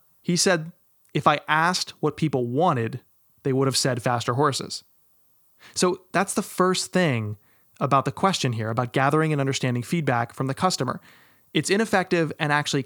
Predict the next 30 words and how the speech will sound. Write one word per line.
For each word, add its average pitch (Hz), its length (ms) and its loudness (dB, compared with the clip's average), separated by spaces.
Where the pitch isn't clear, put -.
counter 180 520 0
to - 140 -8
our 143 200 2
own 156 260 0
desires 143 540 2
to 139 100 -4
make 131 200 -2
things 127 200 -2
better, 139 420 0
to 151 100 0
simply 170 300 0
react 135 540 0
to - 80 -2
what 147 140 0
the 151 60 -4
customer 147 460 -2
says 123 500 -2
they 131 100 0
want. 131 480 -4
And 156 80 -2
that's 185 140 0
why 208 100 2
this 175 200 0
distinction 165 500 -2
in 139 80 0
the 135 60 -2
quote - 320 0
is 151 80 -4
so 135 180 2
important. 143 460 -2